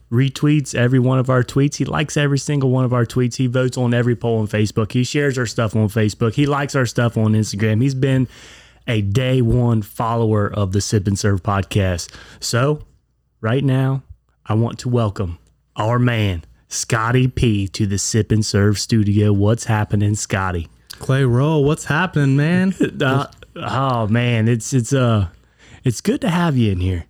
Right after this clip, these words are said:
Speaker 2: Dude, glad to be here.
Speaker 1: That,
Speaker 2: Glad
Speaker 1: uh,
Speaker 2: to be here.
Speaker 1: that, uh,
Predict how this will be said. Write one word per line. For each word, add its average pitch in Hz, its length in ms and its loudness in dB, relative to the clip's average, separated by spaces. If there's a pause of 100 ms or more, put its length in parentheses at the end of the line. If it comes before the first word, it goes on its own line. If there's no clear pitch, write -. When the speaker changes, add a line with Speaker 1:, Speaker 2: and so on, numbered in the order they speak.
Speaker 2:
Dude, 113 320 0 (320)
glad 123 240 2
to 120 60 -2
be 120 180 2
here. 113 220 2 (320)
Speaker 1:
That, 147 240 2
Speaker 2:
Glad - 180 2
Speaker 1:
uh, 143 120 2
Speaker 2:
to 123 60 2
be 117 80 2
here. 110 200 0 (320)
Speaker 1:
that, 180 320 -2
uh, 120 460 0